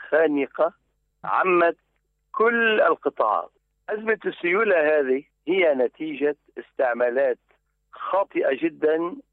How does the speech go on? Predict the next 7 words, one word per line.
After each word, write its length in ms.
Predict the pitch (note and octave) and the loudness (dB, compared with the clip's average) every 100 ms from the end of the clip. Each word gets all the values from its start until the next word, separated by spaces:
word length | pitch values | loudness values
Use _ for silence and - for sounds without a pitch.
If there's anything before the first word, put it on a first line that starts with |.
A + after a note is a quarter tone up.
| _ | _
لودائع 720 | C3 C#3 B2+ B2+ C#3+ B2 G#2+ | -4 0 0 0 0 0 -2
الناس 440 | A2+ A2+ C3 C3 | -4 -2 0 0
في 180 | B2+ - | -4 -14
المصارف 600 | - G#2 - A2+ G#2 - | -6 -6 -2 -2 -2 -6
اللبنانية. 520 | F2+ F#2 F2 E2+ E2 - _ _ _ _ _ _ - | -12 -12 -10 -12 -14 -20 _ _ _ _ _ _ -8
يعني 480 | D3 F3+ F3+ E3+ C3+ | -4 -2 0 0 -2
الاستعمالات 960 | C#3 - - D3+ D3+ D3 E3 F3+ F3+ | -4 -8 -4 -2 0 0 2 2 0